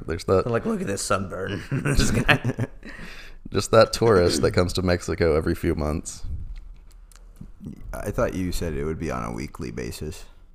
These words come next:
Speaker 1: No,
Speaker 3: Or
Speaker 1: it
Speaker 3: maybe
Speaker 1: would
Speaker 2: I think
Speaker 3: Jordan
Speaker 2: that was
Speaker 3: said
Speaker 2: me.
Speaker 3: that.
Speaker 2: I think
Speaker 3: Oh,
Speaker 2: that was
Speaker 3: yeah. <laughs>
Speaker 2: me. I think I'm, uh, I think I'm the grand, um, the grand, uh, overseller here.
Speaker 1: I would do, like, once a month,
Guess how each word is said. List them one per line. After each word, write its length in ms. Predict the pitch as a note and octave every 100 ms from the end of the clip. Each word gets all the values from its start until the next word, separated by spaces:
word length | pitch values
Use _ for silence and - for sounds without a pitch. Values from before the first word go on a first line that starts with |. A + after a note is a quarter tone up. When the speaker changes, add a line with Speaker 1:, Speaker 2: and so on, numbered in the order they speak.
| - - - - - - - - - - -
Speaker 1:
No, 220 | A2+ G#2+ G#2+
Speaker 3:
Or 40 |
Speaker 1:
it 60 | G#2
Speaker 3:
maybe 120 | -
Speaker 1:
would 180 | C#3+ B2+
Speaker 2:
I 40 |
think 0 |
Speaker 3:
Jordan 180 | - B2+
Speaker 2:
that 120 | F#2
was 120 | F2+
Speaker 3:
said 80 | E2+
Speaker 2:
me. 60 | F2+
Speaker 3:
that. 160 | F2+ G2
Speaker 2:
I 20 |
think 160 | F#2+
Speaker 3:
Oh, 60 | F#2
Speaker 2:
that 100 | F#2+
was 120 | G2 - - -
Speaker 3:
yeah. 60 | G#2+
<laughs> 80 | -
Speaker 2:
me. 60 | -
I 100 | B2+
think 200 | C#3+ B2
I'm, 160 | A2+
uh, 80 | G#2+
I 80 | A2
think 220 | A2+ A2
I'm 140 | A2+ G#2+
the 80 | G#2
grand, 520 | G#2 G2+ G2 G2 F#2+
um, 360 | F#2 F2 F2
the 80 | F2+
grand, 500 | F#2 F#2+ F#2+ F#2+ F2+
uh, 280 | F2+ F2 F2+ - - - - - - - -
overseller 640 | F#2+ F#2 - F#2 F2 F2+
here. 320 | F2 E2+ F2+ - - - -
Speaker 1:
I 100 | F#3
would 100 | G#3+
do, 80 | G3+
like, 180 | F#3+ G2+
once 280 | F#2+ F#2 -
a 60 | C#2+
month, 440 | B1 A#1 -